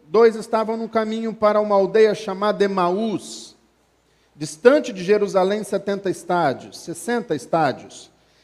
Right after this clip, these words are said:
Iam conversando a respeito de todas as coisas sucedidas.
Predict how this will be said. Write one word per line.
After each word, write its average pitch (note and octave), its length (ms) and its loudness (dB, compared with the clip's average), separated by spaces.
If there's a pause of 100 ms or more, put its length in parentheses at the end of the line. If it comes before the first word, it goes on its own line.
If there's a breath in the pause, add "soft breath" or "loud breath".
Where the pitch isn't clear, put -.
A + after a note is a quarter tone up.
Iam A#3 240 2
conversando C4+ 640 2
a G3+ 40 2
respeito A3 520 0
de E3+ 100 -6
todas A3+ 360 2
as - 160 -6
coisas G#3 300 -4
sucedidas. E3 920 -6